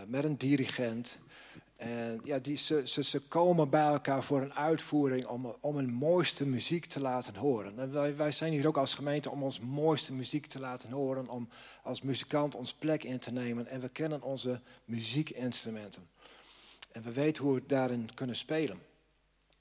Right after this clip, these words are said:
En, eh, samen brengen dat mooi stukje muziek voort. En dan is het belangrijk, want wa-, wa-,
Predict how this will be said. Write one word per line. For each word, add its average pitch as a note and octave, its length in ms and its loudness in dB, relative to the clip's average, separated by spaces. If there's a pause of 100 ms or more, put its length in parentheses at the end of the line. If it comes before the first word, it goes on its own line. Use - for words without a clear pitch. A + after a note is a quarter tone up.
(260)
En, A#2+ 540 -2 (460)
eh, A#2 140 -10
samen D3 500 2
brengen C#3 280 0
dat B2 320 -2 (420)
mooi D3 400 4
stukje C3+ 340 -2
muziek G#2+ 480 -6 (280)
voort. - 680 -2 (420)
En C#3 160 -6
dan D#3 180 2
is E3+ 120 2
het D#3+ 120 0
belangrijk, D3+ 640 2
want C#3+ 180 -4
wa-, C3+ 160 -6
wa-, C#3+ 160 2